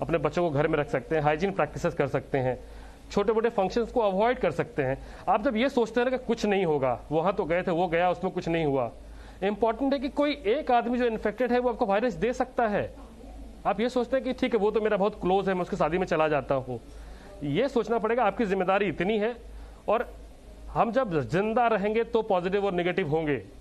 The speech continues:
ये जो स-, वक्त है, mentally बहुत strong होने का है, ये decide करने का है कि हम स्वस्थ रहें, हमारा परिवार स्वस्थ रहे, तभी देश बचेगा,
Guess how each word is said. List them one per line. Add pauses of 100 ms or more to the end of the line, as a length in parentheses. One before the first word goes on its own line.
ये
जो
स-,
वक्त
है, (340)
mentally
बहुत
strong
होने
का
है,
ये
decide
करने
का
है
कि
हम
स्वस्थ
रहें,
हमारा
परिवार
स्वस्थ
रहे,
तभी
देश
बचेगा,